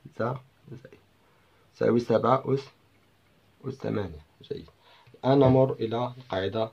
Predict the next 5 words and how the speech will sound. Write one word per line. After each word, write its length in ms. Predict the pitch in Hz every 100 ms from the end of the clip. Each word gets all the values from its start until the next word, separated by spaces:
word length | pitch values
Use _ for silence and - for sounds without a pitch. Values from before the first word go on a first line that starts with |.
| _
الخامسة. 420 | - 104 98 85 - _ _ _ _ _ _ _ _ _ _ _ _ -
إذا 360 | 127 156 156 - -
آخر 320 | 139 143 127 135
خاصية 460 | - 120 - 123
تقول 520 | 120 117 - 139 170